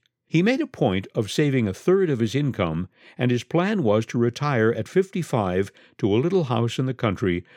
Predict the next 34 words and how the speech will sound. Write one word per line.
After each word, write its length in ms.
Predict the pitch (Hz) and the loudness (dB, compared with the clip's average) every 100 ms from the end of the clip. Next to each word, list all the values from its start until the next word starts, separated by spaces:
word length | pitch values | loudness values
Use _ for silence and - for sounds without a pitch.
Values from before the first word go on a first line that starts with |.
| - | -8
where 160 | - 107 | -2 0
he 120 | 131 | 0
proposed 520 | 127 131 147 143 127 | -4 -2 0 0 -2
to 80 | 131 | -8
cultivate 640 | 120 156 143 113 107 107 | -4 -2 -2 0 0 0
his 160 | 107 85 | -2 -4
garden 540 | 92 101 113 139 143 - _ | 0 0 0 -2 -4 -8 _
and 160 | 143 127 | -6 -2
play 220 | 139 135 | -2 -2
golf. 540 | 110 98 71 64 - _ _ _ _ | 0 -2 -2 -6 -12 _ _ _ _
His 220 | - 120 | -2 0
life 460 | 120 143 180 175 - _ _ | 2 0 0 -4 -8 _ _
was 180 | 135 127 | -2 -2
blameless. 800 | 92 107 104 92 76 57 - - _ _ _ _ _ _ | -2 0 2 2 -2 -6 -10 -14 _ _ _ _ _ _
He 100 | - | 0
was 160 | 156 147 | 2 2
glad 380 | 120 175 226 107 | 2 0 2 0
that 100 | 92 | -2
he 60 | |
was 180 | 98 98 | -2 -2
growing 360 | 87 120 110 117 | 0 2 2 0
old, 460 | - 101 87 104 123 - - | 2 2 2 -2 -6 -12 -4
because 400 | 127 131 123 - | -2 2 0 0
Tom 460 | - 254 190 87 | -8 -6 -2 -2
was 160 | 90 98 | -2 -2
growing 360 | 90 110 110 117 | 0 0 0 2
old 380 | 101 98 95 - | 2 2 0 -6
too. 460 | 208 139 73 73 - _ _ _ | -4 -2 -2 -8 -20 _ _ _
He 140 | - | -6
rubbed 420 | 101 113 190 247 233 | -2 0 0 0 -4
his 180 | 185 | -6
hands 560 | - 123 98 80 90 - - _ | -4 -4 -2 -4 -8 -10 -20 _
and 180 | 113 110 | -2 -2
said, 480 | - 117 98 95 | 0 2 2 -2